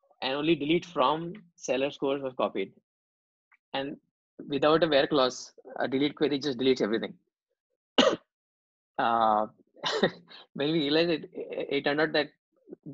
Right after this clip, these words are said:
in, in the copy paste, there was, like, a new line character, which, uh, is not considered as, like, the same line. And then the where part was treated as, like, a ne-, a different line. And so console, uh, waits for a new line character to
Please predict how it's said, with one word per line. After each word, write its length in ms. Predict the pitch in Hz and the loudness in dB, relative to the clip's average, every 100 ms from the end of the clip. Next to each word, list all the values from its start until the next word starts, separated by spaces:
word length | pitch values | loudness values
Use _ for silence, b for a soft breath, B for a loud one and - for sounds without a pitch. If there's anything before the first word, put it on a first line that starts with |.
| - | -8
in, 180 | 151 147 _ | -8 -8 _
in 140 | 151 147 | -4 -4
the 80 | |
copy 300 | 139 143 160 | 0 2 2
paste, 180 | 151 160 | 2 2
there 80 | 147 | 0
was, 80 | 143 | -2
like, 140 | 139 | 0
a 120 | 143 | 0
new 240 | 131 131 139 | -2 -2 -2
line 220 | 143 147 | -2 0
character, 540 | 131 139 - 160 196 _ _ _ _ _ - | 0 0 0 -2 -2 _ _ _ _ _ -14
which, 460 | 131 131 131 - | -2 -2 -2 -6
uh, 440 | 135 127 117 120 135 - - | -2 0 0 2 0 -2 -6
is 140 | 135 | -4
not 200 | 139 143 | 0 -2
considered 380 | - - 135 135 | -2 -4 -2 -2
as, 100 | 135 | -2
like, 160 | 135 | -4
the 120 | 135 135 | -4 -2
same 240 | 135 135 | 0 0
line. 340 | 127 110 190 - _ _ _ _ - | 2 2 0 -8 _ _ _ _ -10
And 240 | 127 123 | -8 -4
then 420 | 127 127 131 127 120 | -4 -4 -6 -8 -4
the 120 | 123 | 0
where 220 | 123 135 | 2 0
part 400 | 127 131 123 123 _ _ | 2 4 4 0 _ _
was 300 | - - 135 | -12 -8 -8
treated 280 | - 127 143 | -6 -4 -2
as, 60 | 127 | -2
like, 120 | 127 | -4
a 60 | |
ne-, 240 | 123 127 117 - | -4 -4 -6 -4
a 80 | 131 | -2
different 320 | 131 143 127 | -2 -2 0
line. 240 | 113 104 - _ _ _ _ _ _ - | 0 -2 -10 _ _ _ _ _ _ -14
And 160 | 123 | -10
so 460 | 120 131 127 120 120 | -4 0 0 0 0
console, 680 | 127 131 - 170 165 160 185 - | -4 -2 4 6 6 4 -2 -4
uh, 320 | 143 135 131 127 | 0 2 2 2
waits 240 | 147 143 | -4 -2
for 140 | 160 143 | -4 -2
a 40 | |
new 140 | 139 | -2
line 160 | 139 139 | -4 -2
character 320 | 135 131 139 | -2 -2 -4
to 160 | 143 | -6